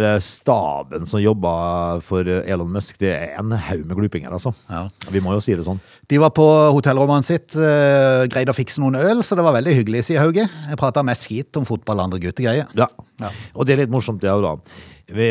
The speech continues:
Speaker 1: nå er det vel sånn at, eh, det er vel påvist at, eh, Elon Musk har en vi-, form for autisme, da. Han har vel en Aspergers syndrom eller et eller annet han har.
Speaker 2: Er det det?
Speaker 1: Ja, så han er jo, han er jo sikk-, det er jo ikke rart at han er fryktelig god i noe.
Speaker 2: Ja. Vi som er blitt litt kjent med han, vet at han er en helt vanlig person som er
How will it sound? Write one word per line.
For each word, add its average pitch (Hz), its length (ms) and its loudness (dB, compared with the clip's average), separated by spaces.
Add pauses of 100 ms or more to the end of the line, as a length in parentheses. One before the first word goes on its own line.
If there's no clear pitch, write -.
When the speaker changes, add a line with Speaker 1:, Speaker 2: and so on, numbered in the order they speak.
Speaker 1:
nå 117 140 0
er 123 100 2
det 95 60 -4
vel 110 100 0
sånn 120 160 -2
at, 95 240 -6
eh, 98 400 0
det 95 80 -2
er 107 80 2
vel 90 80 -2
påvist 73 640 -14
at, 90 240 -8
eh, 95 160 0
Elon 90 240 0
Musk 85 240 -6
har 87 160 0
en 92 80 -4
vi-, 90 140 -4 (100)
form 82 240 -2
for 90 80 -2
autisme, 98 400 -4
da. 147 60 -2 (100)
Han 277 140 -2
har 127 160 4
vel 117 100 -2
en 117 140 0 (100)
Aspergers 73 480 -10
syndrom 87 300 -8
eller 95 100 -2
et - 80 -6
eller 95 80 -4
annet 92 80 -4
han 95 140 -2
har. 175 100 0
Speaker 2:
Er 127 80 -6
det 95 80 -6 (160)
det? - 60 -10
Speaker 1:
Ja, 98 80 -4 (180)
så 113 140 -2
han 123 100 -2
er 107 80 -2
jo, 95 140 -2 (180)
han 113 240 -2
er 107 60 -2
jo 98 100 -2
sikk-, 92 240 -8
det 110 80 0
er 113 60 2
jo - 20 -4
ikke 160 160 0
rart 101 240 0
at - 80 -8
han 104 100 -4
er 104 120 -4
fryktelig 113 260 -6
god 101 160 -2
i 104 80 -4
noe. 143 140 4 (240)
Speaker 2:
Ja. - 80 -12 (420)
Vi 139 160 0
som 160 80 0
er 151 80 2
blitt 143 160 0
litt 123 160 -2
kjent 101 260 -2
med 143 120 -2
han, 156 100 -2
vet 113 160 -4
at 117 140 -4
han 143 100 -2
er 104 80 0
en 90 80 -4
helt 90 160 -10
vanlig 113 240 -4
person 107 320 -2
som 135 80 -6
er 104 80 -2